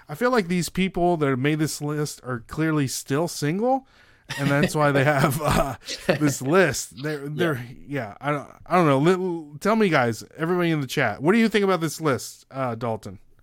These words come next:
Speaker 2: Um, I think it's, it's ninety percent there, with the exception of, uh, coffee shops. I think a coffee shop would make a nice first date.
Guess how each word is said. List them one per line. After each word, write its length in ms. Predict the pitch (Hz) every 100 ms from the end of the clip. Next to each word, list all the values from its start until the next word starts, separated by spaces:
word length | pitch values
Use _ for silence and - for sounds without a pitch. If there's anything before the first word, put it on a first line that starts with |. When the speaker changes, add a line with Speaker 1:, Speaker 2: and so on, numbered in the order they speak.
| - _ _ _ -
Speaker 2:
Um, 420 | 180 190 180 -
I 140 | - 233
think 220 | 233 147
it's, 340 | 127 - - -
it's 200 | 143 131
ninety 300 | 120 113 107
percent 380 | 110 - 107 113
there, 180 | 107 117
with 140 | 117
the 80 | 165
exception 520 | 160 202 190 202 175
of, 380 | 156 151 127 - 156
uh, 420 | 135 131 135 135 - _ _ _
coffee 320 | - 143 139 147
shops. 380 | - 156 156 151
I 60 |
think 180 | 208 185
a 60 | 160
coffee 340 | 123 117 123
shop 260 | - 117 120
would 100 | 120
make 160 | 117
a 40 | 113
nice 400 | 113 110 - - -
first 280 | 117 - -
date. 500 | 110 113 110 -